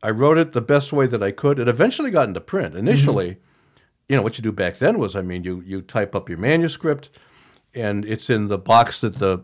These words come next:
Speaker 1: the paper came in, you know,
Speaker 2: Uh-huh, right.
Speaker 1: 'cause good, good,
Speaker 2: <laughs> It fits.
Speaker 1: good paper
Speaker 2: <laughs>
Speaker 1: used
Speaker 2: Yeah.
Speaker 1: to come in, you know, used to come in boxes, you know, and, um, and you, you cut up a, a, um,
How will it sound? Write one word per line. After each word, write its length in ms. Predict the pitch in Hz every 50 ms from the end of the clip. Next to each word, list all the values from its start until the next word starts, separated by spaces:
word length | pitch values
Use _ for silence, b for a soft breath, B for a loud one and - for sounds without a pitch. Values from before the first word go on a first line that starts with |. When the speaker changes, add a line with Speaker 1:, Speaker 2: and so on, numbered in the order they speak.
| -
Speaker 1:
the 80 | - -
paper 400 | - - 160 156 143 139 151 143
came 300 | 139 - 147 135 131 123
in, 320 | 117 113 120 131 131 - - -
you 120 | 107 127
know, 180 | 139 139 - 131
Speaker 2:
Uh-huh, 140 | 127 123 143
right. 260 | 139 139 135 117 -
Speaker 1:
'cause 180 | - - 190 214
good, 360 | - 160 160 147 139 - -
good, 260 | - 151 160 156 139
Speaker 2:
<laughs> 0 |
It 80 | 147 139
fits. 240 | - - 165 156 156
Speaker 1:
good 220 | 165 170 160 139 -
paper 360 | 185 180 170 - 151 156 143 147 143 -
Speaker 2:
<laughs> 100 | - -
Speaker 1:
used 180 | - 156 160 139
Speaker 2:
Yeah. 40 | 131
Speaker 1:
to 80 | 127 -
come 260 | - - 180 175 156 151
in, 120 | 151 147
you 100 | 147 156
know, 60 | 151 147
used 180 | 147 151 147
to 60 | - 151
come 220 | 147 160 147 135
in 80 | 131 120
boxes, 600 | 107 135 131 147 147 - - - 113 104 101 -
you 80 | 147 147
know, 260 | 123 107 131 139 b b b b b b b b _
and, 320 | - 131 127 127 123 123 120
um, 380 | 120 117 117 117 123 123 - _ _ _ _ _ _ _ -
and 180 | 127 127 123
you, 180 | 120 123 120 120 117
you 320 | 117 117 120 117 110 117 - - -
cut 200 | - - 160 151
up 140 | 151 139 135
a, 200 | 120 113 107 104 -
a, 560 | 113 104 107 101 98 95 92 90 85 - -
um, 400 | 92 95 95 92 95 92 92 92